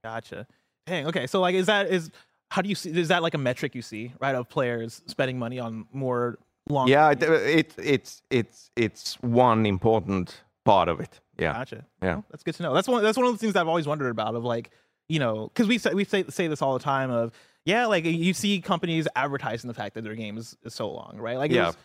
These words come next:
Speaker 2: Yeah.
Speaker 1: uh, Dying Light two coming out last year. They had a post that was, "Hey, you can spend seventy, hundred hours in
Speaker 2: You,
Speaker 1: this
Speaker 2: you can move into this world and
Speaker 1: Yeah.
Speaker 2: never leave."
Speaker 1: And th-,
Speaker 2: Yeah.
Speaker 1: that got a lot of backlash 'cause, like, I think a lot of people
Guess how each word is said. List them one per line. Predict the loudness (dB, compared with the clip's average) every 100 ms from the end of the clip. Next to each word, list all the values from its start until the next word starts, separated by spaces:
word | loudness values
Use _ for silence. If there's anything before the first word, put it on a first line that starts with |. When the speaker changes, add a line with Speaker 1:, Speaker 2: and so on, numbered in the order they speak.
| _ _
Speaker 2:
Yeah. | 0
Speaker 1:
uh, | 2 0
Dying | 0 0 2
Light | -2 -2
two | -2 0 2 0 -2
coming | -2 2
out | 2 2
last | 0 2 0 -4
year. | -6 -4 -6 -10 -6
They | -2 0
had | 0
a | 0
post | 0 0 0
that | 0
was, | 2 0 -2 -14 _
"Hey, | -8
you | -6
can | -8
spend | -6 -6 -6 -12 _ _ -10
seventy, | -2 -2 0 -2
hundred | 0 0 2
hours | 2 2 0 0
in | 2
Speaker 2:
You, | 2
Speaker 1:
this | 6
Speaker 2:
you | 6
can | 6 6
move | 6 6 4
into | 2 2
this | 2 4
world | 6 8 6 4
and | 2
Speaker 1:
Yeah. | 4
Speaker 2:
never | 4 4
leave." | 4 2 -2 0
Speaker 1:
And | 0 2
th-, | 4
Speaker 2:
Yeah. | 4
Speaker 1:
that | 4
got | 2 2
a |
lot | 2
of | 2
backlash | 0 0 2 2 2 0
'cause, | 0
like, | 0 0
I | 2
think | 2
a |
lot | 4 2
of | 0
people | 0 2 2 0